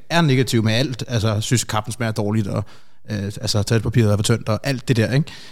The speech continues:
Så, så, øh, så synes jeg, man skal sige det til personen, og, og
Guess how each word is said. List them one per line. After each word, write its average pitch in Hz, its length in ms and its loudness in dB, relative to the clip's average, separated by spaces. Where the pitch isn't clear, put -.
Så, 139 300 4
så, - 160 2
øh, 107 80 0
så - 180 2
synes 175 180 6
jeg, 202 80 6
man 165 100 8
skal - 120 4
sige 170 180 4
det 208 80 6
til 135 80 0
personen, 127 400 4
og, 127 220 2
og 117 100 2